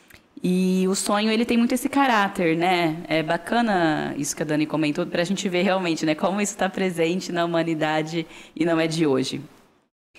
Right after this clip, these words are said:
E o caráter do sonho é interessante a gente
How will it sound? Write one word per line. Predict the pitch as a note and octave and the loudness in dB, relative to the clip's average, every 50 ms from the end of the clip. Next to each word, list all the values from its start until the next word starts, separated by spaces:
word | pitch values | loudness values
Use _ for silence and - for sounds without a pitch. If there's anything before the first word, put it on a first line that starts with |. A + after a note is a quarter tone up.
| - - - - - _ - | -20 -20 -20 -20 -18 _ -4
E | D#3+ F3+ | -2 -2
o | F#3+ | 2
caráter | A3+ G#3 G#3+ A3+ B3+ C4+ A#3 G#3+ G3+ | 2 2 4 4 2 2 0 0 0
do | F#3+ E3+ D#3+ | 0 0 -2
sonho | - - - - C4+ F3+ G3+ G#3+ A3 G#3+ G3 F3+ E3 D#3+ | -2 -2 0 0 2 2 2 2 2 0 0 0 0 2
é | E3 | 0
interessante | F3 E3+ - F3 F3+ F3+ F#3 - F3+ G3 G3 G3 | 0 -2 -2 -2 -2 -2 -2 -2 -2 -2 -2 -4
a | F#3 | -4
gente | F#3 F3+ E3 - - F3+ F3 E3 D#3+ D#3 D3+ D#3+ | -4 -4 -6 -6 -4 -2 -2 0 0 0 0 -2